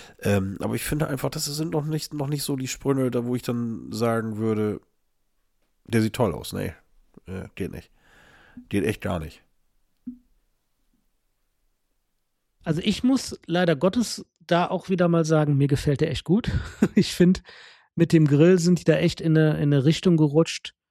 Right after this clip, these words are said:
Speaker 2: der mir echt gut gefällt. Ich komm halt mit den Frontleuchten nicht klar.
Speaker 1: Ja,
Speaker 2: Also
Speaker 1: die
Speaker 2: mit
Speaker 1: find ich
Speaker 2: diesem
Speaker 1: auch
Speaker 2: komischen
Speaker 1: richtig
Speaker 2: Stern,
Speaker 1: schlimm.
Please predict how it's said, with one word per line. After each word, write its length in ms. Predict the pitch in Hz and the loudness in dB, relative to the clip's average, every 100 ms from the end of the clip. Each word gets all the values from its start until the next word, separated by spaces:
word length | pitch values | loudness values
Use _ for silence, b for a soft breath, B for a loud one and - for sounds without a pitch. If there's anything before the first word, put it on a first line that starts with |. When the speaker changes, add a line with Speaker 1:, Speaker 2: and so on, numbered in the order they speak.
| _ _ _ _ | _ _ _ _
Speaker 2:
der 300 | 139 139 143 | -2 4 4
mir 480 | 139 135 131 131 - | 4 4 4 0 -4
echt 280 | - 143 - | -2 -2 0
gut 200 | 147 143 | -2 -2
gefällt. 520 | - - 131 160 240 - _ _ _ _ _ _ _ _ _ _ _ _ _ _ _ - | -4 0 2 2 0 -6 _ _ _ _ _ _ _ _ _ _ _ _ _ _ _ -10
Ich 200 | - - | -6 2
komm 200 | 175 165 | 6 6
halt 180 | 165 | 6
mit 160 | 147 - | 2 4
den 280 | 143 139 - _ | 4 2 -4 _
Frontleuchten 1120 | - - 123 127 - 147 120 110 - 117 113 | -14 -2 2 2 0 -4 -2 -2 -4 -8 -8
nicht 300 | 107 101 - | -8 -10 -12
klar. 380 | - 113 98 104 | -10 -8 -8 -6
Speaker 1:
Ja, 80 | 98 | -6
Speaker 2:
Also 140 | 117 | -4
Speaker 1:
die 60 | 117 | -4
Speaker 2:
mit 40 | 117 | -4
Speaker 1:
find 80 | |
ich 60 | 113 | -4
Speaker 2:
diesem 100 | 113 | -4
Speaker 1:
auch 20 | 113 | 0
Speaker 2:
komischen 440 | 127 120 120 123 | 2 2 0 -4
Speaker 1:
richtig 120 | 110 | -6
Speaker 2:
Stern, 340 | - 127 123 131 | -2 0 2 0
Speaker 1:
schlimm. 220 | 123 82 | -4 -8